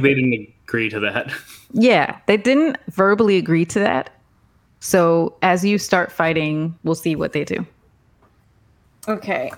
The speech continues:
Speaker 3: I'm going to aim my attack exclusively at Dagor because that's how I wanna keep it,
Speaker 2: Mm-hmm.
Speaker 3: as a one-to-one. So I'm going to, uh, is there anything that Klingons do to start battle of, like, a showy,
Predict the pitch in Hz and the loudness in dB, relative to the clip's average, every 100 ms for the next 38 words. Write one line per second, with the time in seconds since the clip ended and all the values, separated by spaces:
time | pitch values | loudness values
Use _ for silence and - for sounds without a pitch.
0 | - 214 247 254 254 226 214 202 196 202 | 2 4 4 2 2 2 2 2 2 0
1 | 185 - 202 185 180 180 - 185 185 175 | -2 -2 0 2 2 0 0 0 2 2
2 | 170 170 165 156 - 180 143 - - 180 | 2 0 0 -2 -2 -2 -2 -2 -4 -4
3 | - - 208 202 - 180 185 180 175 160 | -6 -2 0 0 -2 0 2 2 2 0
4 | - 165 170 160 165 165 180 185 185 165 | -2 -2 0 2 0 -2 -2 -4 -2 -2
5 | 160 170 165 - - - 269 - - _ | -2 -2 -4 -8 -6 0 2 0 -4 _
6 | - - 185 190 190 175 185 185 185 170 | -14 -8 -2 0 0 2 0 0 0 2
7 | 165 190 269 320 _ _ _ - - 240 | 2 2 0 -2 _ _ _ -16 -4 0
8 | 220 202 196 190 180 139 - - 202 226 | 2 2 2 2 0 -2 -6 0 2 2
9 | 233 233 233 202 214 208 196 185 202 196 | 2 0 0 2 2 2 0 -2 0 0
10 | 190 - - 302 440 539 480 466 427 330 | 0 0 0 2 2 4 2 2 2 2
11 | - 302 277 269 240 233 208 - 202 - | 2 0 2 0 0 0 0 0 0 0
12 | 175 180 190 202 214 _ _ _ - 185 | 0 2 2 0 -2 _ _ _ -6 -2
13 | 196 165 180 - 196 185 190 | -2 -2 -4 -2 0 0 0